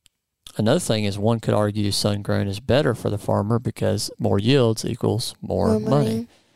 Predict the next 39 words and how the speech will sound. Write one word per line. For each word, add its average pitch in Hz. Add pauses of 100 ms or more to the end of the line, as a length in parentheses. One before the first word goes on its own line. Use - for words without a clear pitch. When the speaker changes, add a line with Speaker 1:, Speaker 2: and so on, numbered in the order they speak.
(760)
Speaker 1:
Farmers 120
can 107
plant 113
a 104
higher 101 (140)
density 131 (540)
in 101
full 104
sun, 98 (720)
although 113
this 160
does 185
stress 196
the -
ecosystem 113
more. 98 (140)
So, -
Speaker 2:
Mm-hmm. 220 (420)
Speaker 1:
there's 110
lots 120
of 123
give 127
and 120
take 113
in 101
both 107
of 107
these 101
ways, -
as, 110 (100)
as 104
y'all 107
can 104
probably 101
see 107
if 101
you, -
if 113
you've 110